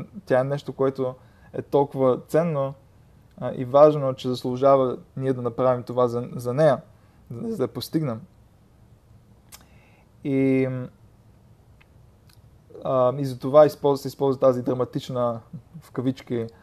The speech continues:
а, терми-, а, фразеология тук, на това, че, нали, не, тя не, не е толкова, храна не е толкова далеч. Да, нали, принципно би, човек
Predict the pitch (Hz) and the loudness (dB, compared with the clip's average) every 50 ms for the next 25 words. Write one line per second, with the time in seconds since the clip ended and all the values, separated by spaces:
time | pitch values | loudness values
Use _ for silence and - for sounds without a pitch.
0 | - - - - _ - 120 120 113 113 - - 123 123 127 127 - - 123 120 | -20 -20 -20 -20 _ -6 -4 -4 -4 -2 -2 -2 -2 -2 -2 -4 -4 -4 -2 -2
1 | 120 117 117 113 113 - - 120 117 120 127 131 135 139 135 120 - 139 - - | 0 0 -2 -2 -4 -2 -2 -2 -2 0 2 4 4 4 2 0 -2 -6 -10 -10
2 | - - - _ _ - - _ _ - 120 113 - - 123 127 135 127 123 - | -14 -20 -20 _ _ -20 -20 _ _ -10 -10 -10 -8 -4 0 2 2 2 2 -2
3 | 120 117 - - 127 120 120 113 113 123 - - - 127 127 123 127 131 135 127 | -6 -8 -8 -8 -6 -6 -4 -4 -6 -6 -8 -4 -2 -2 -2 0 0 -2 -4 -2
4 | 127 135 139 139 131 - 147 139 135 - - 135 123 - - - - - - - | 0 0 -2 -2 0 0 0 0 0 0 -4 -6 -6 -8 -12 -16 -16 -14 -14 -16
5 | - 170 - - 135 131 135 135 135 131 131 131 131 135 135 131 135 - 135 131 | -16 -18 -8 -2 0 2 2 2 0 -2 -2 0 2 2 2 2 2 0 -2 0
6 | - 131 131 135 147 165 160 147 - - - - - 190 139 143 143 139 127 - | -2 -2 0 2 4 4 4 4 2 -4 -14 -16 -12 0 4 6 6 6 6 2
7 | 123 117 117 113 - - 131 131 - - 135 131 123 123 113 - - - - - | -2 -4 -6 -4 -2 -2 -2 -2 -2 -6 -6 -4 -4 -4 -4 -6 -12 -20 -20 -20
8 | - _ _ _ _ _ - - 160 131 123 120 131 143 143 143 - - - - | -20 _ _ _ _ _ -20 -16 -14 -14 -12 -4 -4 -2 -2 -2 -6 -10 -12 -12
9 | 135 123 113 - 139 131 123 | -10 -10 -2 0 2 2 2